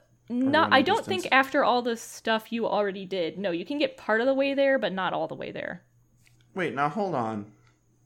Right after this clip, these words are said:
Speaker 2: How much did I have to move? 'Cause I just did my jump.
Speaker 1: Yeah, but this room is actually pretty long and skinny.
Speaker 2: Okay, I move my twenty-five feet towards the shiny object.
Speaker 1: Okay, cool.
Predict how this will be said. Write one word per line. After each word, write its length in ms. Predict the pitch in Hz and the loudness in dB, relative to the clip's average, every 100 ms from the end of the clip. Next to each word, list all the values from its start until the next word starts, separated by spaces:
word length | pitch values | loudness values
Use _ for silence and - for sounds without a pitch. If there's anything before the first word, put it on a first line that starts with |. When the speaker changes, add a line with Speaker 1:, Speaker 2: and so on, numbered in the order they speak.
| _ _ _ | _ _ _
Speaker 2:
How 180 | 165 180 | -8 -6
much 240 | 190 - | -6 -4
did 100 | 170 | -2
I 80 | 160 | -2
have 220 | 160 151 | -4 -6
to 60 | 151 | -10
move? 500 | 151 190 120 104 - | -8 -6 -6 -8 -10
'Cause 420 | 127 117 120 113 - | -6 -4 -4 -6 -8
I 60 | |
just 260 | 127 131 - | -8 -8 -10
did 320 | 131 101 - | -12 -12 -10
my 120 | 127 | -8
jump. 340 | 120 165 123 - _ _ _ _ _ | -8 -10 -12 -14 _ _ _ _ _
Speaker 1:
Yeah, 360 | 539 262 - - _ - - | 0 0 -2 -12 _ -14 -4
but 100 | 269 | 0
this 220 | 403 - | 0 0
room 480 | 254 359 359 302 285 | -2 0 0 0 -2
is 180 | 226 233 | -4 0
actually 360 | 220 262 - 240 | 0 0 -2 -6
pretty 320 | - 269 240 | -2 -2 -2
long 320 | 190 190 202 170 | -4 -4 -4 -6
and 100 | 165 | -10
skinny. 540 | - 170 - - 185 _ _ _ _ _ _ _ - - | -10 -10 -10 -16 -18 _ _ _ _ _ _ _ -12 -10
Speaker 2:
Okay, 240 | 117 107 - - | -8 -10 -12 -6
I 160 | 120 127 | -2 0
move 220 | 135 135 | 0 0
my 120 | 135 | -2
twenty-five 460 | 131 135 131 131 127 | -2 -6 -2 -2 -2
feet 180 | 139 - | -8 -8
towards 320 | 120 120 123 | -6 -6 -4
the 320 | 120 117 123 _ _ _ _ _ _ _ | -2 -2 -4 _ _ _ _ _ _ _
shiny 300 | - 123 117 | -8 -6 -4
object. 400 | 117 117 - - _ _ _ _ | -4 -6 -12 -18 _ _ _ _
Speaker 1:
Okay, 240 | 208 202 - _ | -4 -4 -6 _
cool. 300 | - - | -8 -8